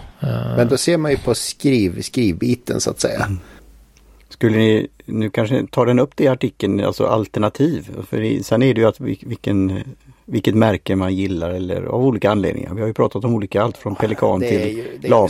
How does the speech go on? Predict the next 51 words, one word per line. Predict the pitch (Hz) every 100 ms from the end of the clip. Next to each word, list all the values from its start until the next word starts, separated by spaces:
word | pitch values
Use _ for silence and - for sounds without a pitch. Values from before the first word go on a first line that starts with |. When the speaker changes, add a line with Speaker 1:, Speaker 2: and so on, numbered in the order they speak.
| 95
Speaker 2:
så | 92
jäkla | 67 - - 113
vad | 110
man | 107 104
gillar | 110 110 123
liksom, | 131 - - 139 113 -
Speaker 3:
Ja. | 98 98 - -
Speaker 2:
tycker | - -
jag. | - 110 -
Speaker 1:
Mm. | - 117 110
Speaker 3:
Men | 127
någon | 135
Speaker 1:
Nej, | 143
men | 156
Speaker 3:
motsvarande | 113 139 131 113 104 113 139
Speaker 1:
de, | 143
Speaker 3:
skulle | - 120 120
ni | 120
Speaker 1:
de | 120
har | 123
väl, | 113 117 123 - - -
de | 135
har | 139 143
väl | 131
inga | 147 127 113
alternativ. | 117 151 135 - 131
De | 117 113
säger | 156 131
bara | 127 123 110
att | 113
om | 123 113
du, | 117 113 117
om | 117 113 113
du | 120
inte | 123 113 127
har | 143 117 110
o-, | 147 131 - _
obegränsat | 139 131 113 107 113 -
med | 117
pengar | - 107 104 135
så | -
kommer, | 135 131 117 117 117
kan | 117 120
du | 117
få | 113 - 113 107 104
fantastisk | - 127 - 104 - 107
kvalitet | - 113 110 123 107
för | 120
mycket | 113 -
mindre | 113 104 104
pengar. | - 110 104 147